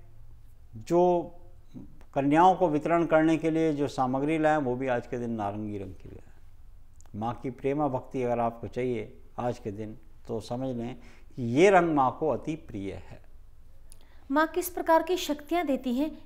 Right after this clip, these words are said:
Speaker 2: ये भी आप हमें बताएं गुरुजी।
Speaker 1: देखिए, ये तो बहुत सरल है कि माँ लौकिक अलौकिक शक्तियों का आज प्रदान करेंगी आपको।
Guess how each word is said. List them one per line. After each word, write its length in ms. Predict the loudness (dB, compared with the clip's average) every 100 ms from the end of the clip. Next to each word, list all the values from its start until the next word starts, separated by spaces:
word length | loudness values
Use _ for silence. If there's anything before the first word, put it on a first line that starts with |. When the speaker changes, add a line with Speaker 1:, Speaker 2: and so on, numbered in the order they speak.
| -2
Speaker 2:
ये 160 | 0
भी 140 | 2 2
आप 160 | 2 0
हमें 180 | -4
बताएं 300 | -4 -6 -8
गुरुजी। 400 | -6 -8 -8 -12 -14 -18 -18 -18 -6
Speaker 1:
देखिए, 260 | 4 6 8
ये 340 | 6 6 6
तो 200 | 8 6
बहुत 420 | 10 12 12 8 -10
सरल 400 | 2 8 10 12
है 220 | 12 10
कि 340 | 8 8 8
माँ 400 | 8 10 10 10
लौकिक 520 | 10 10 10 8 4 8
अलौकिक 440 | 10 8 6 -8
शक्तियों 420 | -10 -4 0 2
का 140 | 6 8
आज 180 | 8
प्रदान 400 | 4 -4 -2 -4
करेंगी 380 | -4 -8 -8 -10
आपको। 280 | -12 -14 -16